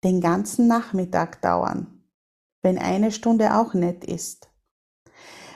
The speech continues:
Warum muss es gleich eine Essenseinladung mit allem Pipapo sein,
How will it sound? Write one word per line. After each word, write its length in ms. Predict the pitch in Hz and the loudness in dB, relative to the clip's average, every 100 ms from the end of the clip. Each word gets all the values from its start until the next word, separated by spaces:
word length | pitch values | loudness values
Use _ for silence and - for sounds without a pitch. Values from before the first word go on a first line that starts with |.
| - | 0
Warum 460 | 180 180 208 262 240 | 4 6 8 8 8
muss 240 | 247 247 | 6 4
es 200 | 240 - | 0 0
gleich 520 | 202 175 190 214 214 | 0 4 4 2 0
eine 340 | - 196 196 - | 0 2 0 2
Essenseinladung 1300 | 233 - 262 233 - 170 185 185 185 185 202 190 | 2 4 4 4 2 2 2 2 2 2 2 0
mit 240 | 190 185 - | 0 -4 -4
allem 400 | 170 185 202 208 | 0 4 4 4
Pipapo 760 | 208 214 208 190 196 190 226 | 2 2 2 0 2 4 4
sein, 560 | 226 175 170 165 160 | 2 0 0 -4 -8